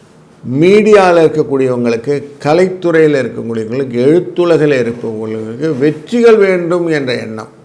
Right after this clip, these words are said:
அந்த வெற்றி எப்படி வரணும்? இப்படி தான் வரும். நீங்க எவ்வளவு தூரம் அர்ப்பணம் செய்கிறீர்களோ, அந்த அளவுக்கு உங்களுக்கு ரெசிப்ரோகேஷனா அவர்களுடைய வெற்றியும் பெற்றுக்கொள்ளலாம் அப்படிங்கிறது தெரியாது.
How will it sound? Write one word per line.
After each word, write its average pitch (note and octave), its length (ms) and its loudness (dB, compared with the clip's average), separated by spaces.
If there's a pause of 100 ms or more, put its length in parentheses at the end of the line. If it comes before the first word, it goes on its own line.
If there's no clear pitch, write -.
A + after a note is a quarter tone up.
(760)
அந்த B2+ 120 -4
வெற்றி D3+ 300 2
எப்படி F#3 240 2
வரணும்? F#3+ 540 0 (100)
இப்படி A#2+ 300 -6
தான் A#2+ 160 -6
வரும். - 260 -14 (540)
நீங்க A#2 240 -6
எவ்வளவு D3 280 2
தூரம் E3+ 220 2
அர்ப்பணம் C3+ 500 -4
செய்கிறீர்களோ, C3+ 880 -4
அந்த B2+ 320 -10
அளவுக்கு D3 380 -6
உங்களுக்கு B2+ 280 -6
ரெசிப்ரோகேஷனா A#2+ 720 -8
அவர்களுடைய C3+ 560 -6
வெற்றியும் C#3 600 -8
பெற்றுக்கொள்ளலாம் G#2+ 840 -10 (200)
அப்படிங்கிறது G#2+ 380 -14
தெரியாது. G#2 420 -8